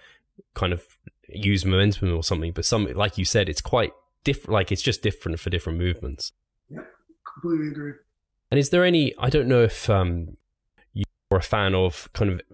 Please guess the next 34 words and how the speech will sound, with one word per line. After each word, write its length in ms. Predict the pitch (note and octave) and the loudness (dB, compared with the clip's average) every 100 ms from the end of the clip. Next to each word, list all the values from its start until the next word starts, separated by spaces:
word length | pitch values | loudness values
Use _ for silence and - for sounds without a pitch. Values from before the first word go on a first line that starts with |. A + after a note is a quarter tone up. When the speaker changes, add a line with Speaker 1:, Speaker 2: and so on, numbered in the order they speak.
| - - | -12 -4
Speaker 1:
any 260 | A2+ A2 | 0 0
kind 240 | G2+ A2 G2 | 0 -2 -2
of 80 | |
biofeedback 1000 | E2+ G2 G2+ G2+ F2+ G#2 F#2+ - F2+ - | 0 0 4 4 2 0 -2 0 -2 -2
in 100 | F2+ | -4
terms 280 | - F#2+ F2+ | -2 -2 0
of 80 | E2+ | 0
knowing 680 | F#2 G#2 A2 G2+ F#2 F2 E2 - | 2 4 4 4 0 -2 -6 -6
if 180 | F#2 - | -6 -2
you're 140 | F2 | -4
training 380 | - G#2 F#2+ E2+ | 0 0 2 0
hard 340 | F#2+ F#2+ F#2 | 0 0 0
enough 220 | F#2 E2+ | 0 -2
for 80 | - | -2
yourself, 420 | E2+ - E2+ D#2+ | -4 0 -2 -2
like, 260 | E2+ E2 - | -4 -4 -2
in 140 | F2+ | -4
terms 320 | E2+ F#2+ F2+ F2 | 0 0 0 -2
of 220 | D#2+ - - - - _ | -6 -10 -20 -20 -20 _
whether 280 | G#2+ F2+ F2 | 2 4 4
or 80 | F2 | 2
not 240 | F2 E2 G#2 | 2 0 -2
you're 240 | F#2+ E2 | -2 0
sore 500 | - A2 G2 F#2 F2+ | 0 4 4 6 4
in 100 | E2+ | 2
a 20 | |
muscle 300 | F2 E2+ F#2 | 0 0 0
group, 280 | F2 F2 - | 0 -2 0
whether 220 | F#2+ F2 | -2 0
that's 260 | F2 D#2+ - | -2 -2 0
an 80 | F#2+ | 0
indication 560 | F2+ E2 G2 F2 F2 | 0 0 0 0 -4
that 120 | E2 | -6
you've 220 | E2 D#2+ | -8 -8